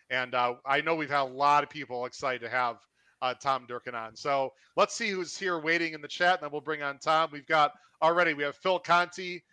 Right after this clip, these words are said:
who's already here. Katie, Katie, welcome to the show. She's ready to go. Christine Race, fantastic, uh, viewer of the show. Racing Downwind, very excited for the interview. And of course, uh, a, a lot of people are. So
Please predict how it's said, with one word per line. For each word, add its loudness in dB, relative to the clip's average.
who's -6
already 4
here. 0
Katie, 0
Katie, 0
welcome 2
to -14
the -10
show. 0
She's -14
ready 0
to -4
go. 2
Christine -8
Race, 0
fantastic, -2
uh, 2
viewer -4
of -8
the -8
show. 0
Racing -6
Downwind, -2
very -2
excited -4
for -8
the -12
interview. -6
And -2
of -10
course, -4
uh, 2
a, -2
a -
lot 2
of -10
people -8
are. 0
So 2